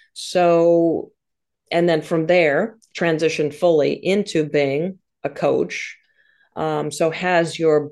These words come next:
business mission or vision evolved since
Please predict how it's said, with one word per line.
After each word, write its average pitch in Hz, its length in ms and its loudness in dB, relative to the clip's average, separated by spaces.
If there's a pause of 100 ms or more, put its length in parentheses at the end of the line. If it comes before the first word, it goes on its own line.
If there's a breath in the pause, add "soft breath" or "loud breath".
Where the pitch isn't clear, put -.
business 175 500 0
mission 220 920 -2
or 151 260 0
vision 160 520 -2
evolved 151 720 -2 (460)
since - 560 -4